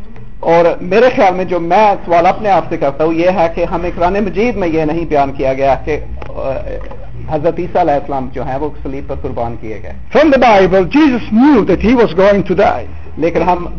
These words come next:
Speaker 1: بائبل مقدس میں اس کا ذکر ہے کہ حضرت عیسیٰ علیہ السلام جو تھے، وہ جانتے تھے کہ انہیں صلیب پر قربان کیا جائے گا۔
Speaker 2: The Quran does not say for who he died and why۔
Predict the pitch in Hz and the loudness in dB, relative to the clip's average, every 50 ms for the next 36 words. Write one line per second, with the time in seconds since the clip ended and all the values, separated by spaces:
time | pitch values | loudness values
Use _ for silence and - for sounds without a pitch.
0 | - - 160 165 208 208 226 233 214 226 220 - 202 - 185 185 180 180 160 156 | -4 0 2 2 2 2 2 0 -2 -2 -2 -4 -4 -2 -4 -6 -6 -4 -6 -6
1 | 151 - - 156 135 - - - - - 139 120 175 165 170 165 - - 170 170 | -4 -2 -2 -2 -2 -4 -6 -12 -12 -12 -8 -6 -4 0 0 0 0 2 2 2
2 | 175 175 - 180 151 - - - - - - - - - - - 185 165 156 185 | 2 2 0 -2 -2 -2 -4 -8 -10 -10 -10 -10 -12 -10 -6 -4 -2 0 0 0
3 | 170 196 202 196 - 214 185 170 - 175 165 156 156 - - - 147 160 185 190 | 0 0 -2 -2 2 2 2 2 0 0 0 0 0 0 -4 -2 0 2 2 2
4 | 190 - 190 156 139 139 123 143 127 170 165 165 160 156 160 - 170 180 208 214 | 2 0 -2 -2 -2 -2 -4 -6 -4 -4 -4 -4 -4 -4 0 2 2 4 2 2
5 | - 190 - 196 156 - 147 143 151 139 - - - - - - 156 147 147 147 | 0 -4 -4 -4 -6 -4 -6 -6 -6 -8 -10 -12 -12 -12 -10 -10 -8 -8 -8 -8
6 | - 143 127 - 139 127 127 131 135 139 - - 139 131 - - 110 107 101 98 | -8 -8 -8 -8 -8 -4 -4 -2 -4 -4 -4 -4 -2 -2 -2 -2 -4 -6 -6 -8
7 | 107 107 - - - - - - - - - - - - - - 160 196 190 - | -10 -12 -12 -12 -12 -12 -12 -12 -12 -12 -12 -12 -12 -12 -6 0 0 2 2 4
8 | 196 208 233 262 294 320 320 285 226 202 208 202 180 214 220 214 214 233 226 226 | 4 4 6 6 6 6 6 6 6 4 4 4 4 2 2 2 2 2 0 0
9 | - - - 605 605 - 214 190 185 185 165 - - 196 185 170 143 208 311 311 | 0 0 2 4 6 6 6 4 2 0 -2 0 2 2 2 4 4 4 4 6
10 | 254 170 131 - - - - 180 175 196 190 170 147 131 123 - - - - - | 4 4 2 0 -4 -4 -2 2 4 4 6 4 4 2 -2 -6 -10 -8 -4 0
11 | 185 185 175 208 269 - 190 156 143 | 0 2 4 4 4 4 4 4 2